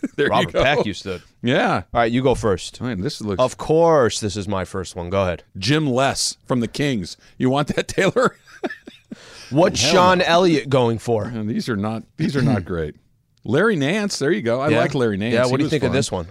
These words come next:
Speaker 2: What do you think of this one? I threw you a pack, I threw me a pack.
Speaker 1: Uh-huh.
Speaker 2: Who is it?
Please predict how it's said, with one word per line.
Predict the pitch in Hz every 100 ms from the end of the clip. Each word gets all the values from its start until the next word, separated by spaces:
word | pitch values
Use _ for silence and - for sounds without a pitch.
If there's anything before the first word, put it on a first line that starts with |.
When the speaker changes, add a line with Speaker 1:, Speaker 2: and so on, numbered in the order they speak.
| -
Speaker 2:
What | 127
do |
you | 131
think | 143
of | 127
this | 131
one? | - 98 _ _ _ _ - 135
I |
threw | 143 170 165
you | 160 151
a |
pack, | - 143 139 -
I | 120
threw | - 127
me | 107 95
a |
pack. | - 87 - - -
Speaker 1:
Uh-huh. | 90 98 127
Speaker 2:
Who | - 139
is | 107
it? | 80